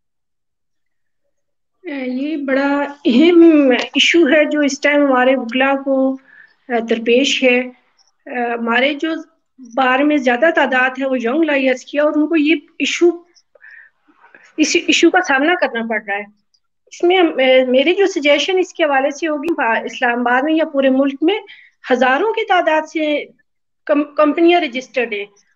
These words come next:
और उन कंपनियों में हम, अ, as a bar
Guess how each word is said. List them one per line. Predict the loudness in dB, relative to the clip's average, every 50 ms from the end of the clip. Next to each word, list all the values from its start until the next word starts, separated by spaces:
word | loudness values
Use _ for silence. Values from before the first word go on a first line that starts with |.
| _ _ _ 0
और | 0 0
उन | 2 0 0 0 0
कंपनियों | 2 2 0 0 2 2 2 2 2 2
में | 2 2 2 0
हम, | 0 -2 -2 -4 -4 -6 -10 _ _ _ _ _
अ, | -8 -6 -4 -4 -2 -4 -4 -6 -10 _ _ _ _ -2
as | 0 0 0 2
a | 0 0 2 2 0 0 -4 -6 -12 -20 -20 -20 _ -4
bar | -2 -2 -2